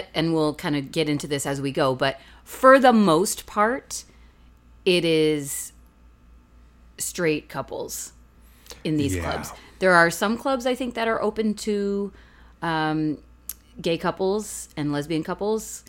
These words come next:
Speaker 1: or queer couples.
Speaker 2: And sometimes they'll have nights for that
Speaker 1: Sometimes
Speaker 2: as
Speaker 1: they'll have
Speaker 2: well,
Speaker 1: nights for
Speaker 2: or
Speaker 1: that.
Speaker 2: days
Speaker 1: But
Speaker 2: or whatever.
Speaker 1: for the most part, um, y-,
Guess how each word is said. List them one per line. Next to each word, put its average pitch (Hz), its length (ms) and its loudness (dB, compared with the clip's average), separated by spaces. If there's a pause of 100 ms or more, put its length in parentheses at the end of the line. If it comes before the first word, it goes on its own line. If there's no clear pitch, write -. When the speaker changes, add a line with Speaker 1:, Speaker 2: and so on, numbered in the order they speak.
(500)
Speaker 1:
or 165 160 -2
queer 143 340 -8
couples. 226 600 -4 (240)
Speaker 2:
And 113 260 2
sometimes 117 400 4
they'll 104 120 4
have 95 200 0
nights 87 580 -2
for - 140 -16
that 180 60 -2
Speaker 1:
Sometimes 220 300 2
Speaker 2:
as - 40 -2
Speaker 1:
they'll 196 100 4
have 196 140 4
Speaker 2:
well, 165 60 0
Speaker 1:
nights 143 200 0
for - 120 0
Speaker 2:
or - 20 2
Speaker 1:
that. 135 80 0
Speaker 2:
days - 240 -2
Speaker 1:
But 214 140 8
Speaker 2:
or - 40 -8
whatever. - 260 -8
Speaker 1:
for 302 200 4
the 311 80 2
most 214 380 2
part, 226 360 2 (380)
um, 185 400 2 (1600)
y-, 208 160 -8